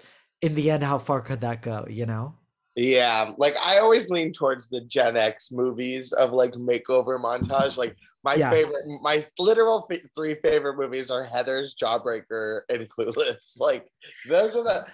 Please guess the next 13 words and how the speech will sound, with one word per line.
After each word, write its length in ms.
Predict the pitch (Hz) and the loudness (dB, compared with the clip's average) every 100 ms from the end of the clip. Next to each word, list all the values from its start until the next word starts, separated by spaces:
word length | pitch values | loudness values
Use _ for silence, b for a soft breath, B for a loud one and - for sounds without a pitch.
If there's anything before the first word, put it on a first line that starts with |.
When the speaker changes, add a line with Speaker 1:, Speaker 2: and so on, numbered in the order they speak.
| B _ | B _
Speaker 2:
the, 60 | 180 | 0
like, 260 | 196 160 | 0 -2
Mean 200 | 202 226 | -8 -6
Girls, 380 | 190 202 196 - | 2 4 4 2
that 320 | 370 392 - | 6 6 6
def-, 300 | 220 220 349 - | 4 2 0 -6
Speaker 1:
<laughs> 60 | - | -2
Speaker 2:
and 80 | 185 | 0
I 100 | 214 | 2
think 220 | 226 214 | 2 0
all 220 | 165 165 | 2 2
those 260 | 170 190 190 | 4 2 2
movies 540 | 165 165 156 156 143 | -4 -4 -4 -6 -8